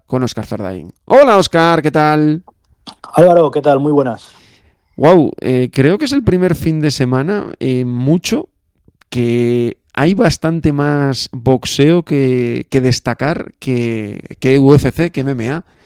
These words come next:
Speaker 1: Y, hombre, también tenía ganas, porque sí que es cierto que en M M A, y ahora lo hablaremos en un rato con Andrés, pelea John Jones, que es una institución dentro de los deportes de combate, pero
Speaker 2: Ya
Speaker 1: es
Speaker 2: te
Speaker 1: que
Speaker 2: digo.
Speaker 1: este fin de semana el boxeo tiene mucho, ¿eh? Y ha tenido también mucho.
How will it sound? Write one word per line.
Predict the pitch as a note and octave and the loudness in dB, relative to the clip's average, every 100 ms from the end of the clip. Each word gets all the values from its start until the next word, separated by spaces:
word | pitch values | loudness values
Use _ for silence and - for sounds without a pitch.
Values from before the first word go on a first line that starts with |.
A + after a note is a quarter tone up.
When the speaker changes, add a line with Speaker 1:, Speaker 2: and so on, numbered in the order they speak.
| _ _ | _ _
Speaker 1:
Y, | - B2 | -8 -6
hombre, | C#3+ | -4
también | E3 A2+ C3 | -4 -2 -2
tenía | C#3 F#3 D3 | 0 0 0
ganas, | C#3+ D#3+ F#2+ | -2 -2 -6
porque | - A#2 - | -8 -8 -6
sí | D3+ C3+ | -6 -4
que | B2+ | -4
es | B2 | 0
cierto | D3+ C#3+ C3+ | 0 0 -2
que | |
en | A#2+ | -4
M | A#2 | -2
M | A#2+ B2+ | -2 -2
A, | B2+ B2 _ _ | -4 -8 _ _
y | B2+ | -4
ahora | B2 B2 B2 G#2 | 0 0 -2 -2
lo | |
hablaremos | B2 B2 B2 B2 A#2 | -2 -2 0 -2 -2
en | |
un | B2 | -2
rato | B2 B2 | 0 0
con | A#2 A#2 | -2 -2
Andrés, | A#2+ C#3+ C#3+ - - _ _ | -2 0 -2 -6 -20 _ _
pelea | B2+ A#2+ B2 | -2 0 0
John | A#2 B2 A#2+ | 2 0 4
Jones, | C3+ D#3+ F#3 - _ _ _ _ - | 4 2 -4 -18 _ _ _ _ -12
que | A#2 | -10
es | - | -8
una | B2+ | -6
institución | B2 - A#2+ A2+ C3+ C3+ C#3+ B2 | -6 -6 -6 -4 2 2 2 -2
dentro | A#2 G#2 A#2+ B2+ | -6 -6 -4 -2
de | B2 | 0
los | B2 A#2+ | 0 -2
deportes | A#2+ B2 A#2 A2+ | -2 -4 -4 -6
de | A#2 | -6
combate, | A2+ A#2 A2 D#3+ - _ _ _ _ - | -6 -4 -4 -6 -8 _ _ _ _ 0
pero | B2+ B2 | 2 2
Speaker 2:
Ya | |
Speaker 1:
es | A#2+ | -2
Speaker 2:
te | |
Speaker 1:
que | A2 | -2
Speaker 2:
digo. | |
Speaker 1:
este | C#3+ - D3+ | -4 0 -2
fin | C3 C#3+ C#3 | 0 -2 -2
de | C#3 | -4
semana | C3+ B2+ C3 D3+ F3 D#3+ | -2 -2 -2 -2 -2 -4
el | B2+ | -2
boxeo | B2 - B2+ D#3 E3+ | -4 -4 -4 -2 -4
tiene | - D3 | -4 -4
mucho, | D#3+ C#3 G#3 - G#2 | -2 -4 -6 -8 -12
¿eh? | - | -6
Y | C3 | 0
ha | C#3 | 0
tenido | D3+ D3+ F3 | 2 0 -2
también | F#3 C3+ | -2 -4
mucho. | B2+ F#3 - | -4 -8 -12